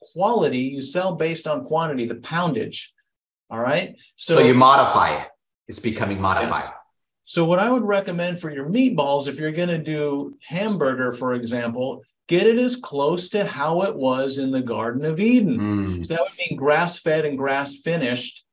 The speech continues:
Speaker 1: beef. Now, if you can't get that, I mean, some is better than other. I'd rather you do,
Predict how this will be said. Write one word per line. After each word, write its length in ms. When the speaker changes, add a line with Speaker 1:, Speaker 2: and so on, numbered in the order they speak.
Speaker 1:
beef. 420
Now, 140
if 100
you 80
can't 260
get 220
that, 360
I 60
mean, 220
some 320
is 100
better 260
than 140
other. 160
I'd 160
rather 260
you 220
do, 400